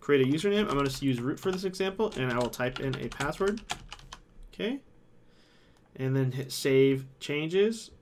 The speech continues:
Okay, it's gonna restart sab and Z B D, but that's fine.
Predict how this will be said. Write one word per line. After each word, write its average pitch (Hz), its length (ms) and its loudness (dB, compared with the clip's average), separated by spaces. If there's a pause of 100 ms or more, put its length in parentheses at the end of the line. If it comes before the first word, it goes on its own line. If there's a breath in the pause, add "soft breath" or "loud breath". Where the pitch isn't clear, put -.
(320)
Okay, 160 360 0
it's 135 180 -4
gonna 135 220 0
restart 135 580 0
sab 135 320 0
and 127 160 0
Z 127 140 0
B 127 200 -2
D, 151 200 0
but 131 100 -2
that's 117 220 -6
fine. 196 320 -2